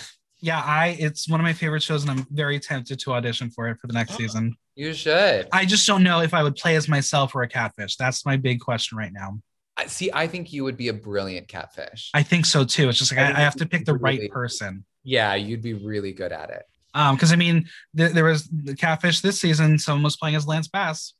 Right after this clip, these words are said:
Speaker 1: Oh, really?
Speaker 2: It was her, his personal assistant.
Speaker 1: Oh, smart.
Speaker 2: It was really fun.
Speaker 1: Smart.
Speaker 2: All right, number two is the Game of Thrones prequel, House of the Dragon, releases photos.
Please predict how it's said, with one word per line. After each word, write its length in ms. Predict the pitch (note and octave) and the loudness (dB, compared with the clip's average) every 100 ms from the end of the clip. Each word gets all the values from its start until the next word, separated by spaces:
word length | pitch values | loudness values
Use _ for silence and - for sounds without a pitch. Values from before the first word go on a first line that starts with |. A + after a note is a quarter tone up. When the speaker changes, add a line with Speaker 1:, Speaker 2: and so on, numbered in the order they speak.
| _ _ _ _ _ | _ _ _ _ _
Speaker 1:
Oh, 140 | F#3+ D#3 | 0 2
really? 560 | C#3+ C#3 F3 D#4 D4+ _ - | 2 2 2 -2 -10 _ -4
Speaker 2:
It 60 | D#3+ | -2
was 180 | D3+ | 0
her, 160 | E3+ D3+ | 0 -2
his 300 | D3 E3 D3+ | -2 -2 -2
personal 340 | E3+ D#3 D#3+ | -2 -2 -2
assistant. 540 | C#3+ D3 B2+ B2 A#2 - _ _ _ _ _ _ - | -4 -6 -8 -8 -10 -12 _ _ _ _ _ _ -4
Speaker 1:
Oh, 300 | C3+ D3 A#2+ | 0 0 -2
smart. 1040 | - - - G2+ F2+ F2 F#2+ G#2+ G#2 F2 - - | -6 -8 -8 -10 -10 -4 0 2 2 0 -4 0
Speaker 2:
It 60 | |
was 160 | D3 C3+ | 2 4
really 160 | C3+ | 2
fun. 380 | B2+ A#2+ A2+ A#2 - _ - | 2 0 0 -2 -8 _ -10
Speaker 1:
Smart. 300 | G2+ G2 - _ _ _ D#3+ | -8 -6 -8 _ _ _ 0
Speaker 2:
All 60 | |
right, 180 | D#3+ C3+ | 0 2
number 300 | F3 G#3 A#3 | 0 0 -2
two 380 | A#3 A3 F#3+ E3+ | -2 0 0 0
is 200 | D#3+ D3+ | -2 -2
the 80 | D#3+ | -4
Game 320 | D#3+ G#3+ C4 | -2 -2 -2
of 160 | C4 | -4
Thrones 380 | - G#3+ G3+ F#3 | -4 -2 -2 -4
prequel, 560 | - G#3 G3 D#3+ C#3 C3+ | -4 -4 -2 -2 -2 -2
House 480 | - F#3+ A3 A#3 A3+ | -4 -2 -4 -4 -8
of 100 | G3 | -6
the 120 | F#3+ | -4
Dragon, 640 | F3 F#3+ F#3+ E3 C#3+ D3+ | -2 0 -2 -2 -2 -2
releases 540 | D3+ D3 C#3 - F3 | -2 -2 -4 -6 -8
photos. 680 | - G#3 B3 A#2 G#2 G2+ - | -4 -2 -2 -2 -4 -6 -10